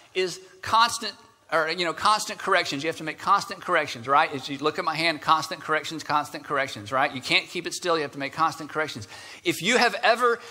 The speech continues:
tried to walk over a s-, a board or a plank over a creek, have you ever done that? You're, like, in the woods or something, there's, and some, you're following somebody, or you've gotta get across the creek, and there's, like, a branch, and what do you do? You put your arms out, and you do what? You make constant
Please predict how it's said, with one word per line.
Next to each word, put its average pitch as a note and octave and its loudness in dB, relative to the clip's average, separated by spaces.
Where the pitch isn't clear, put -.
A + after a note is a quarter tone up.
tried G#3+ 4
to F#3 -4
walk F3+ 4
over F#3+ 0
a D3+ -4
s-, - -4
a C#3+ -8
board F3+ 4
or F3+ 8
a C3+ 2
plank F#3+ 0
over E3+ 2
a D3+ 0
creek, E3+ -2
have - -14
you - 0
ever E3 -2
done F3+ 2
that? F3 2
You're, D#3+ -2
like, E3+ 2
in E3+ -6
the D#3 -2
woods E3+ 0
or F3+ -2
something, E3+ -4
there's, D#3 -6
and D3 -8
some, F3+ -10
you're C#3+ -8
following F3+ 6
somebody, F3+ 2
or E3+ 0
you've C3+ -4
gotta E3 2
get E3+ -6
across E3+ 4
the D#3 -8
creek, D#3 -2
and D3+ -4
there's, D3+ -2
like, D3+ 2
a D3 -4
branch, D#3 2
and D3+ -4
what F#3 4
do G3+ 2
you G3 -2
do? F3 0
You C#3+ -6
put G3+ 2
your A3 2
arms G3+ 6
out, F#3 6
and D#3+ -8
you D#3+ -6
do E3+ -4
what? D#3 0
You D3+ -8
make C#3+ -6
constant F#3 2